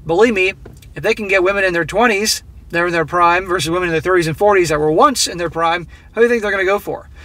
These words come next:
So the ones that were too picky, that messed up, had the giant checklist and messed around and kept ditching all the good guys out there for something better, now they're in their thirties and forties, the same guys they want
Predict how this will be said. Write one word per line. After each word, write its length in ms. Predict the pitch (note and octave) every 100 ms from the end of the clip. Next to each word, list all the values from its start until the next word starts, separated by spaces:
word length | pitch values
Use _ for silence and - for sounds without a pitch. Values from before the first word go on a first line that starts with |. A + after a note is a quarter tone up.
| - -
So 140 | -
the 120 | E3 F3
ones 200 | G#3 G3+
that 80 |
were 80 | F#3
too 160 | E3+ F3
picky, 480 | G#3+ B3 F#3+ F3+ - - -
that 160 | D#3 D3
messed 300 | F3+ G3 F3
up, 100 | E3+ F3 - - - - - -
had 180 | F3+
the 80 | E3
giant 300 | D3 F#3+ F3+
checklist 640 | G3+ G3+ - G3 G#3 - - - - -
and 100 | D3+
messed 240 | G3 G3+ F3+
around 420 | F#3 F#3+ G3 F#3
and 160 | D3
kept 300 | C3 F#3 C3+
ditching 260 | C#3+ F#3 F#3
all 120 | F#3
the 60 | D#3+
good 220 | E3+ F3
guys 300 | F3+ F#3 F3
out 140 | F#3
there 120 | F#3 F3+
for 100 | D3
something 300 | E3+ D#3 C#3+
better, 320 | F3 G#3 A#3 - - - - - - - - - - - -
now 200 | D3 G3
they're 120 | G#3+
in 60 | G#3
their 140 | G#3
thirties 260 | G#3 G#3 G#3
and 100 | G#3
forties, 400 | G#3+ G#3+ A3 - - - - -
the 80 | D3+
same 200 | G3+ G3
guys 240 | G#3 F3+
they 80 | F#3
want 380 | G3+ A3+ A3+